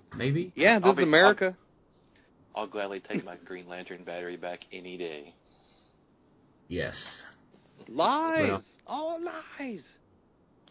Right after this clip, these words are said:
Speaker 1: So, uh, P J Bolin, uh, wrote us, uh, "If I showed up to an event in a kilt,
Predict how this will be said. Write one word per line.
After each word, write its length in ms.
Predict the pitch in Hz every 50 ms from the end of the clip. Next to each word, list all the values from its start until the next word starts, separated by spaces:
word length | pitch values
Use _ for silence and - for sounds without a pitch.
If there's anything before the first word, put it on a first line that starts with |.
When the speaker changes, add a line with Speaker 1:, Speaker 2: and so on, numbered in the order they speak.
| - _ _ - - - - - -
Speaker 1:
So, 400 | - - 160 151 147 143 143 127
uh, 400 | 135 139 135 135 127 123 117 110 - -
P 160 | - 165 180
J 200 | 151 175 165 147
Bolin, 600 | 131 143 143 151 151 151 147 147 143 143 139 - -
uh, 160 | 123 127 127 120
wrote 240 | 120 131 135 135
us, 320 | 127 123 120 - - - - - _ _ _ _ _ _ -
uh, 200 | - 117 123 120 117
"If 140 | 120 120
I 100 | 139 143
showed 200 | 139 - 160 156 156
up 100 | 147 143
to 120 | - 143 135
an 80 | 127
event 380 | 123 113 101 123 135 143 135 -
in 100 | 123 117
a 80 | 107
kilt, 440 | 104 - - - 139 143 135 - -